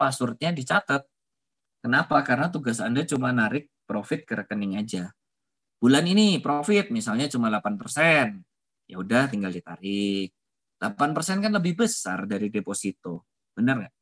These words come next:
Ya. Bulan depan sepuluh persen misalnya, tinggal ditarik ya. Kerjanya cuma seperti itu aja. Nah, kalau teman-teman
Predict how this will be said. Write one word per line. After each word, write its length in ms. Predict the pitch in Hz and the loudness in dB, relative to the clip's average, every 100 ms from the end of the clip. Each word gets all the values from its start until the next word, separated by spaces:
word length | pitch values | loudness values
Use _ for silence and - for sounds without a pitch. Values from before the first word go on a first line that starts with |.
| _ _ _ _ _ _ _ _ - | _ _ _ _ _ _ _ _ -6
Ya. 320 | 101 139 196 _ _ _ _ _ _ _ _ | -2 -2 -4 _ _ _ _ _ _ _ _
Bulan 240 | 131 135 160 | 4 4 4
depan 640 | 165 208 196 160 113 113 | 6 8 10 8 2 -6
sepuluh 240 | - 151 | -2 0
persen 480 | 156 160 190 202 185 | 2 2 2 4 4
misalnya, 560 | 131 113 113 120 107 - _ _ - | 2 0 0 0 -2 -4 _ _ -4
tinggal 240 | 101 98 | 0 2
ditarik 960 | 98 98 98 98 104 113 113 110 110 104 _ - | 0 0 -2 0 0 2 2 2 2 -2 _ -6
ya. 320 | 104 123 - _ _ _ _ _ _ _ _ _ | -4 -4 -6 _ _ _ _ _ _ _ _ _
Kerjanya 400 | 139 151 147 202 | -2 4 4 4
cuma 240 | 190 165 | 2 2
seperti 400 | 160 135 135 127 | 0 -2 0 -2
itu 80 | 127 | 0
aja. 400 | 131 120 98 98 _ _ _ _ - | -2 -2 -6 -8 _ _ _ _ -2
Nah, 160 | 117 | 0
kalau 240 | 123 135 131 | 2 0 2
teman-teman 560 | 139 139 139 156 202 | 2 2 0 0 -2